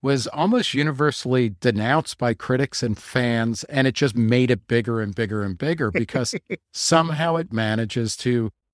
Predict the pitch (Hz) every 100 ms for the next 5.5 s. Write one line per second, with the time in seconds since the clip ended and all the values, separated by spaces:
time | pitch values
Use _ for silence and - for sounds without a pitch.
0 | _ - - 139 127 120 127 - 123 107
1 | 110 143 139 - 110 - 120 - - 135
2 | 131 - - 123 117 113 101 _ _ _
3 | _ _ 139 - - 139 139 127 135 -
4 | 147 131 127 123 113 156 170 151 95 95
5 | 107 113 104 101